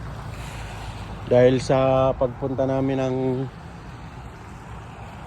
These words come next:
pagpun-, basag yung una ng salamin ng sasakyan ko kasi nung pagpunta namin, guys, sa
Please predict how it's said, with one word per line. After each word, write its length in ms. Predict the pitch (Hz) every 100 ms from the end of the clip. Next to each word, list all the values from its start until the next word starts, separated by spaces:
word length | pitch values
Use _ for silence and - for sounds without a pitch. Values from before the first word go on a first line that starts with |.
| - - - - - - - - - - - - - - - - - - - -
pagpun-, 560 | 104 101 120 120 120
basag 320 | 117 117 123
yung 280 | 120 120 123
una 200 | 123 120
ng 220 | 120 120 123 120 123 123 123 120 120 120 117 117 - - - - - - - - - - -
salamin 520 | - 117 117 123 120 117
ng 40 |
sasakyan 480 | 110 - 107 117 110
ko 80 | 110
kasi 480 | 127 - 120 117
nung 160 | 110 107
pagpunta 400 | 110 - 117 113
namin, 320 | 110 113 110
guys, 320 | 110 113 113
sa 320 | 110 101 98